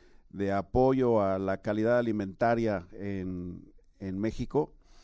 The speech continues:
México es algo interesante en el tema de producción, eh, en relación a, a la producción avícola. Reviste, por ejemplo, que encontramos que participa a nivel mundial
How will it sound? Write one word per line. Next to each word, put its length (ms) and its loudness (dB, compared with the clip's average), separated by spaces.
México 560 4
es 320 0
algo 880 2
interesante 1200 0
en 360 -2
el 160 -4
tema 320 -2
de 60 0
producción, 800 -2
eh, 560 4
en 300 -4
relación 680 0
a, 380 0
a 160 -8
la 160 -2
producción 380 -2
avícola. 420 -4
Reviste, 500 4
por 160 6
ejemplo, 800 6
que 840 2
encontramos 680 0
que 200 -4
participa 600 -2
a 20 2
nivel 260 4
mundial 580 4